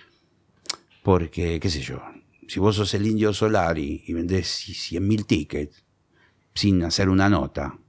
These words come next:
y poniendo, no sé, un avisito en, en, en Facebook, qué sé yo, o el i-, toca in-, indio, no sé, tal día en,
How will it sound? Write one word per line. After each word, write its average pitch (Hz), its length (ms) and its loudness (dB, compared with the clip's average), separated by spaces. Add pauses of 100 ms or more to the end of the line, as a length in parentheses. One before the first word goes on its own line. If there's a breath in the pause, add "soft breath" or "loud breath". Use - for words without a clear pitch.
(400)
y 92 140 -2
poniendo, 90 540 2
no 87 140 0
sé, 71 240 -8
un 82 120 -6
avisito 87 680 0
en, 78 500 -4
en, 85 420 -8
en 85 240 -2
Facebook, 73 720 0
qué 98 100 -2
sé - 140 -6
yo, - 160 -10
o 76 500 -8
el 92 180 2
i-, 113 80 4 (120)
toca 110 340 4
in-, 85 260 0
indio, 80 760 0
no 90 120 -8
sé, - 180 -16
tal 90 300 -4
día 110 360 4
en, 76 280 -4